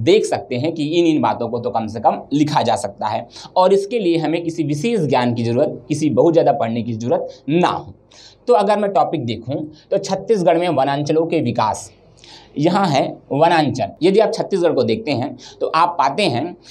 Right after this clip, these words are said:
कि छत्तीसगढ़ का लगभग चौवालीस प्रतिशत जो हिस्सा है वनों से आच्छादित है, अर्थात एक बहुत बड़ा area छत्तीसगढ़ का किससे संबंधित है, वनों से घिरा हुआ है।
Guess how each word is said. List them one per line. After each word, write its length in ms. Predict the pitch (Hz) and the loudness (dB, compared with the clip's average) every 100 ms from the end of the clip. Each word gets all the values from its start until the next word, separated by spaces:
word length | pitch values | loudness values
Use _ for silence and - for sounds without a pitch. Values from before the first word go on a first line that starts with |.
| - | -6
कि 60 | 190 | -4
छत्तीसगढ़ 500 | 196 - 208 165 147 | -2 0 2 4 4
का 120 | 135 | 2
लगभग 340 | 117 104 165 | 0 -2 -2
चौवालीस 420 | 196 156 147 - - | 0 2 4 2 0
प्रतिशत 240 | - 120 | -4 -6
जो 140 | 104 113 | -4 -4
हिस्सा 300 | 120 - 104 | -4 -4 -4
है 220 | 143 - 131 | -4 -6 0
वनों 260 | 139 135 117 | 0 2 0
से 140 | 170 | 0
आच्छादित 520 | 139 - 104 95 - | 0 0 -6 -6 -10
है, 60 | - - _ _ _ - - - - - - - - - - | -14 -14 _ _ _ -20 -18 -18 -20 -20 -20 -20 -20 -16 -2
अर्थात 340 | 180 196 220 226 | 0 2 0 0
एक 260 | 208 170 127 | 0 0 0
बहुत 260 | 143 226 | 0 2
बड़ा 200 | 156 190 | 4 4
area 320 | 151 123 135 | 2 0 -2
छत्तीसगढ़ 520 | 147 123 - 143 127 123 | -4 -10 -8 -4 -4 -2
का 120 | 131 | -4
किससे 260 | 131 147 | -4 -4
संबंधित 540 | - 123 117 117 117 131 | -2 -2 -2 -2 -4 -4
है, 140 | 185 233 - - - 131 | -6 -6 -18 -20 -10 0
वनों 300 | 147 123 98 | 2 2 -2
से 140 | 107 | -4
घिरा 200 | 98 101 | -4 -2
हुआ 240 | 101 98 | -2 -4
है। 140 | - | -8